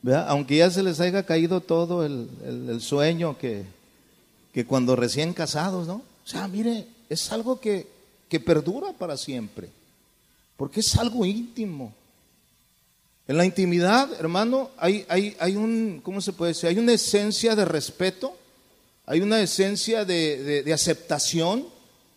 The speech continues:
en la cual no importa las condiciones en que te encuentres ya tan deteriorado o deteriorada, ¿verdad?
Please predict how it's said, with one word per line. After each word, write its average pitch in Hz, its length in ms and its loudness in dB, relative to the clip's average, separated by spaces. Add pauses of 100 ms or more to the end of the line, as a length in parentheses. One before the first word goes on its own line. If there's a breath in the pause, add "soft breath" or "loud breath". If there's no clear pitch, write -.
(240)
en 135 120 -2
la 147 80 2
cual 190 300 4
no 220 100 10
importa 240 600 6
las 220 180 4
condiciones 180 680 2
en 190 120 -2
que 170 100 -2
te 160 140 0
encuentres 185 560 0
ya 185 200 2
tan 196 160 2
deteriorado 143 920 4 (160)
o 123 100 -4
deteriorada, 120 760 0 (1080)
¿verdad? 147 280 0